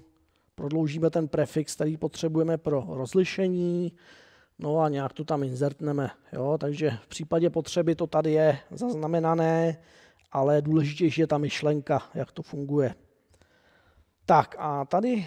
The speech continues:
eh, dále pokračují ty úvahy s tím one way, eh, branchingem, to znamená, a zase se tady nějak probírá, že jsou tam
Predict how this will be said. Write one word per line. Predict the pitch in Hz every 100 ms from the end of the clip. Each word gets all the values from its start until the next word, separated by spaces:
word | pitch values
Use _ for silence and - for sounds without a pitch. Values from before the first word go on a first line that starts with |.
| 160
eh, | 170 151 147 143 120 - - _ _ _ _ _ _ _ -
dále | - 123 131 220 262
pokračují | 175 - 196 190 - 233
ty | - 269 -
úvahy | 165 151 147 196
s | 190
tím | 233 220 214 - 127
one | 127 151 190
way, | 147 131 147 180 202 - _ _ _ _ _ _ _ -
eh, | 139 123
branchingem, | 120 143 143 - 165 160 151 160 170 190 208
to | -
znamená, | 196 156 170 170 170 156 135 _ _ _ _ _ _ _ _ -
a | - 139
zase | 190 - 170
se | - 160
tady | 160 170
nějak | 170 160 -
probírá, | - 156 143 156 156 165 156 160 165 170
že | 151
jsou | - - 156
tam | 170 160 160 123